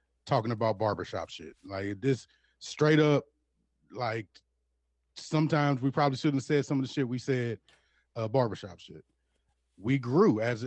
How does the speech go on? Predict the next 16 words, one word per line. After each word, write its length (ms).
as, 300
as 220
people, 380
we 160
grew 380
as, 160
and 240
we 100
turned 300
into 160
husbands 560
and 100
we 60
turned 260
into 160
fathers. 640